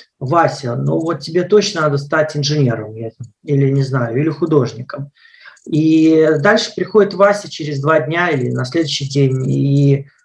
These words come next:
несчастный Вася или несчастная Люба сообщает, что мама или папа сказала: "Ну, знаешь ли, милый, а, вот, э, пуговку на лоб и губу, а, значит, на нужное место.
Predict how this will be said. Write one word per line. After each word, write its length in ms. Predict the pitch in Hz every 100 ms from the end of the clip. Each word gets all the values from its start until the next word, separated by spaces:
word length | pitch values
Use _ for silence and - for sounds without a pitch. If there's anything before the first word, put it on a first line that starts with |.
| -
несчастный 600 | 147 143 185 185 - 143
Вася 420 | 147 160 - 147
или 140 | 127
несчастная 720 | 131 135 143 - 147 - 139 131
Люба 480 | 160 156 143 143 - _ _ -
сообщает, 580 | 135 151 147 - 196 196
что 220 | - 160
мама 280 | 175 190 180
или 100 | 165
папа 320 | 170 185 185
сказала: 640 | - 170 170 170 170 165
"Ну, 280 | 180 170 185
знаешь 480 | 165 226 233 - -
ли, 260 | 151 143 139
милый, 520 | 143 139 120 110 113 _ _ _ _ _
а, 280 | 139 135 135
вот, 300 | 147 151 151
э, 180 | 147 143
пуговку 640 | 196 170 147 - - 131
на 140 | 139 151
лоб 380 | 208 254 262 -
и 480 | 180 156 180 170
губу, 720 | 151 139 156 156 196 170 147 143 - - 147
а, 440 | 143 143 131 131 127 - - _ _ -
значит, 600 | 135 123 143 139 139 143
на 180 | 139 143
нужное 380 | 160 139 160 170
место. 600 | 165 131 - - 127